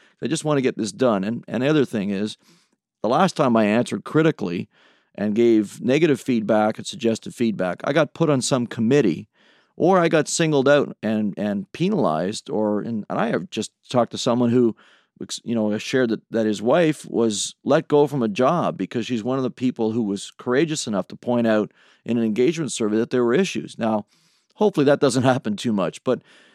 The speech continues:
even people who have less of a negative experience will tell you that not much positive has come out of those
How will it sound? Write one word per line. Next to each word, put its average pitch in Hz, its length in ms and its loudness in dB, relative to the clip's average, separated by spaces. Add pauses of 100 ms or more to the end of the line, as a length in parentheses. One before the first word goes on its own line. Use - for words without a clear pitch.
(460)
even 185 340 4
people 135 400 2
who 127 460 4
have 110 400 -4
less 135 280 2
of 127 80 -2
a 117 40 2
negative 95 320 0
experience 92 420 -8
will 101 80 -8
tell 120 200 0
you 113 160 4
that 98 260 0 (160)
not 185 280 -4
much 160 240 -2
positive 131 440 0
has 98 120 -6
come 113 200 -2
out 120 180 4
of 104 260 0 (440)
those 110 560 0